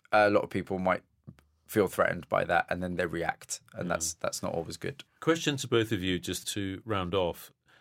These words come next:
Speaker 2: There'll be people listening to this programme who haven't come out, potentially. People who are teetering with the idea of it, but are afraid of making that jump.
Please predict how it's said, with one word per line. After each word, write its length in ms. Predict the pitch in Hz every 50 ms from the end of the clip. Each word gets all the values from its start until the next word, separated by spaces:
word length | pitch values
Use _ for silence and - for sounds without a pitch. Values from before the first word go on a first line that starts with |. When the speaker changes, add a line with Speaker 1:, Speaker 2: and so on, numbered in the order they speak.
| _ _ -
Speaker 2:
There'll 140 | - 120 113
be 100 | 127 117
people 300 | - 143 139 135 147 131
listening 300 | 131 127 - - 113 104
to 80 | - -
this 140 | 107 -
programme 520 | - - 110 107 104 98 - 90 85 87 87
who 140 | 92 101 101
haven't 260 | 98 98 95 95 -
come 180 | - 92 90
out, 320 | 95 85 73 - - - - - 101 - _ _ _ _
potentially. 580 | - - - 90 90 - - - 92 90 87 - _ _ _ _ _ _ _ _ _ _ _ _
People 280 | - 113 110 - 117 110
who 420 | 104 110 107 104 104 104 101 101
are 420 | 98 98 98 98 95 95 92 92 85 - _ _ _ _ _ _ _ _ _ _ _ _ -
teetering 560 | - - 139 139 135 - - 92 95 92 87
with 120 | 90 92 82
the 100 | 95 95
idea 380 | 92 95 95 90 101 98 95
of 100 | 90 82
it, 140 | 82 82 -
but 120 | - 92 92
are 60 | 98
afraid 600 | 92 - - - 120 117 110 104 - 82 76 - _ _ _ _ -
of 340 | 104 95 87 90 - - - - - _ _ _ _ _ - -
making 320 | 104 101 95 - 95 85
that 200 | 85 90 - -
jump. 340 | - 98 85 80 82 -